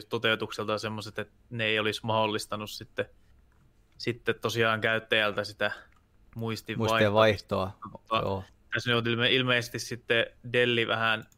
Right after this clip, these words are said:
Speaker 1: avannut tätä, tätä asiaa, aiheuttanut jälkikäteen, ja tota, mä ainakin nyt perustellut jotenkin silleen, että, ettei S-, S O-dimmit ei olisi D D R kuusi aikakaudella enää niinku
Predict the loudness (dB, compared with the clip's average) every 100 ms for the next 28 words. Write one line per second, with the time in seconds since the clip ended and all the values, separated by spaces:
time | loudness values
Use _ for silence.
0 | _ -4 0 0 0 -4 -12 -12 -4 -4
1 | -4 -10 _ _ _ _ _ _ _ _
2 | -12 -6 -2 0 0 -2 -2 2 2 0
3 | -4 -10 -20 -20 -6 -2 -2 -4 -8 -8
4 | -4 -2 -2 -2 -8 -8 -6 -4 -2 0
5 | -2 -4 -8 -4 -2 -2 -8 -20 -20 -20
6 | -20 _ _ _ _ _ -20 -20 -16 -6
7 | -4 -2 -4 -4 -6 -4 -2 0 -2 -4
8 | 0 0 -2 -4 -6 -2 0 2 0 0
9 | -4 -4 _ -10 -6 0 2 2 -2 -4
10 | -2 0 2 4 2 0 -2 -2 0 0
11 | -2 -4 0 2 2 0 -2 -4 -6 -2
12 | -2 -2 -4 -2 -2 -2 -4 -4 -4 -2
13 | -2 -6 -8 -10